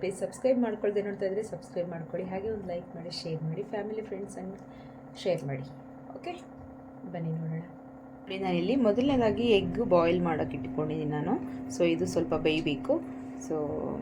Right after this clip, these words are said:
ಬಾಯ್ಲ್ ಆದಮೇಲೆ ಎಗ್ ಗ್ರೇವಿಗೆ ರೆಡಿ ಮಾಡ್ಕೊಳ್ಳೋಣ. ನಿಮಗೆ ಇನ್ನೊಂದು ಟಿಪ್ಸ್ ಫ್ರೆಂಡ್ಸ್, ಎಗ್ ಹೊಡಿದೇ ಇರೋ ರೀತಿ ನಾವು ಬಾಯ್ಲ್ ಮಾಡೋದು ಹೇಗೆ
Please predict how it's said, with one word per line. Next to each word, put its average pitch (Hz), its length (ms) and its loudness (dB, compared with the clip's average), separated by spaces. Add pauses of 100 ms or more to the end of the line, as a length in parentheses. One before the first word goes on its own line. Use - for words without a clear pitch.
(120)
ಬಾಯ್ಲ್ 165 280 6
ಆದಮೇಲೆ 156 380 2 (1000)
ಎಗ್ 165 160 0 (120)
ಗ್ರೇವಿಗೆ 160 420 2 (220)
ರೆಡಿ 156 240 4
ಮಾಡ್ಕೊಳ್ಳೋಣ. 147 520 0 (2250)
ನಿಮಗೆ 233 320 4
ಇನ್ನೊಂದು 269 340 8
ಟಿಪ್ಸ್ - 260 0 (120)
ಫ್ರೆಂಡ್ಸ್, 208 360 6 (460)
ಎಗ್ 202 200 4 (100)
ಹೊಡಿದೇ 202 420 10
ಇರೋ 196 120 8 (120)
ರೀತಿ 180 320 2
ನಾವು 170 180 4 (120)
ಬಾಯ್ಲ್ 160 300 6
ಮಾಡೋದು 156 300 4
ಹೇಗೆ 151 320 2